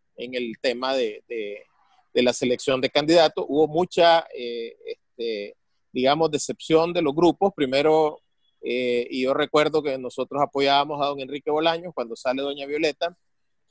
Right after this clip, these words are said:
Nosotros dijimos, "Bueno, vamos a apoyar a doña Violeta", el, el grupo que yo encabezaba en Masaya, y queríamos a don Enrique de vicepresidente, y todavía después sale Virgilio de vicepresidente, y entonces al final no tuvimos ninguno de los dos candidatos, pero aún así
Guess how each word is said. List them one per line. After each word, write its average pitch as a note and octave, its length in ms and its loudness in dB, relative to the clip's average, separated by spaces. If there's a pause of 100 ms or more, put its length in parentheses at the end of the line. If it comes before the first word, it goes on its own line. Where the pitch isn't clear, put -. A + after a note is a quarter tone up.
(200)
Nosotros D3 400 0
dijimos, D3 340 2
"Bueno, E3 220 2
vamos A#2 240 2
a C#3 40 4
apoyar D3+ 380 4
a D#3 40 2
doña D#3 200 -4
Violeta", E3 500 -2
el, A#2 160 -14
el A2+ 220 -20
grupo C#3 340 -10 (120)
que C3 120 -8
yo C#3 500 -2
encabezaba B2 540 -4
en C#3+ 100 -8
Masaya, D#3 460 -2 (880)
y E3+ 280 0 (160)
queríamos E3 480 2
a F#3+ 60 4
don E3+ 120 0
Enrique D3 300 -2
de E3 80 4
vicepresidente, F3 720 -2
y E3+ 40 -4
todavía F3 380 2
después G#3 300 -4
sale G3+ 260 -2
Virgilio G3 460 -6
de G3 80 -8
vicepresidente, F#3+ 720 -6
y F3+ 60 -2
entonces F3+ 480 -8
al D3+ 100 -2
final D#3+ 460 -4 (360)
no D3+ 200 -2
tuvimos F3+ 400 0
ninguno E3 360 2
de E3+ 60 6
los D#3 100 2
dos D#3 140 4
candidatos, E3+ 560 2
pero D#3 140 4
aún D3+ 240 4
así F#3 280 -2